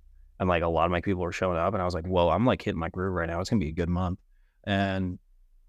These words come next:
but in the back of my mind, like, there was a recruiting position that opened up. It was, like, for a pipeline manager. And our current head of recruitment, m-, our former head of recruitment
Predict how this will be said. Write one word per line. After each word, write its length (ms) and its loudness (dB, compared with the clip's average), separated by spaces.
but 380 4
in 260 2
the 80 0
back 220 6
of 20 -2
my 100 4
mind, 420 2
like, 220 -2
there 120 0
was 120 2
a 60 2
recruiting 420 2
position 360 -2
that 160 -2
opened 280 -6
up. 160 -6
It 40 -4
was, 140 0
like, 120 -2
for 160 4
a 60 0
pipeline 420 0
manager. 420 -8
And 560 0
our 120 4
current 280 2
head 140 2
of 60 0
recruitment, 560 0
m-, 100 2
our 220 4
former 320 2
head 100 0
of 80 0
recruitment 540 0